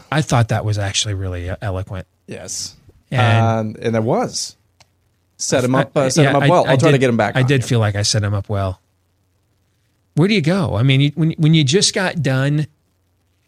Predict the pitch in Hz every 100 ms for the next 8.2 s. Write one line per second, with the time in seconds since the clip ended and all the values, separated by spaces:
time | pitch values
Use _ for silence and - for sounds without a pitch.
0 | _ _ 123 120 123 120 120 117 110 -
1 | _ _ _ _ _ - - 131 127 117
2 | 107 104 104 _ 120 101 98 95 104 -
3 | - - 139 - 160 151 139 120 127 156
4 | 151 156 135 170 - _ _ _ _ _
5 | _ _ _ _ _ _ _ _ _ _
6 | _ _ _ _ _ - 139 139 135 135
7 | 123 117 120 110 - 131 139 131 120 117
8 | 113 -